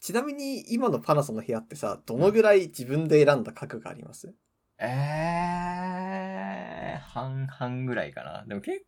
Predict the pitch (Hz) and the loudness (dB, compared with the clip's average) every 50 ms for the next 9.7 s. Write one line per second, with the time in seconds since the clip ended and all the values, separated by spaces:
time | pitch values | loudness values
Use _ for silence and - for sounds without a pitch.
0 | _ _ - 127 117 107 98 90 76 - _ _ _ _ _ _ - 123 131 147 | _ _ -4 -2 -2 -2 -2 -4 -6 -10 _ _ _ _ _ _ -10 -8 -6 -4
1 | 175 208 233 220 175 139 131 - 165 156 _ _ _ _ _ 120 117 95 104 104 | -4 -2 -2 -2 -2 -4 -4 -8 -10 -12 _ _ _ _ _ -16 -14 -12 -10 -8
2 | 107 107 120 135 147 151 123 107 - 95 92 92 - _ - - - 73 76 76 | -6 -4 -4 -4 -4 -6 -6 -8 -8 -8 -10 -10 -10 _ -18 -16 -14 -12 -12 -12
3 | 76 78 65 57 - _ _ _ _ _ _ _ _ _ _ _ - 156 196 202 | -14 -14 -16 -16 -18 _ _ _ _ _ _ _ _ _ _ _ -12 -8 -6 -2
4 | 202 208 185 156 160 151 165 196 185 156 117 110 107 104 90 90 101 117 170 220 | -2 0 0 0 -2 -2 0 0 0 0 -2 -4 -6 -8 -8 -8 -6 -4 -4 -4
5 | 220 202 - 160 165 180 190 202 196 190 190 _ _ _ _ 180 170 160 135 117 | -4 -6 -6 -6 -4 -4 -2 -2 -4 -4 -6 _ _ _ _ -12 -8 -8 -6 -6
6 | 110 - - 113 123 120 208 98 92 92 127 - - - _ _ _ _ _ _ | -6 -8 -8 -6 -6 -6 -6 -8 -8 -10 -14 -16 -18 -20 _ _ _ _ _ _
7 | _ _ _ _ _ _ _ _ _ _ _ _ _ _ _ _ _ _ _ _ | _ _ _ _ _ _ _ _ _ _ _ _ _ _ _ _ _ _ _ _
8 | _ 98 95 92 92 85 78 78 82 87 87 87 85 73 62 - - - _ - | _ -12 -10 -10 -8 -10 -10 -8 -8 -6 -6 -4 -6 -6 -8 -10 -14 -16 _ -8
9 | 92 95 101 104 101 - 110 104 101 98 98 90 69 - | -6 -4 -4 -4 -6 -4 -4 -4 -2 -2 -4 -4 -6 -10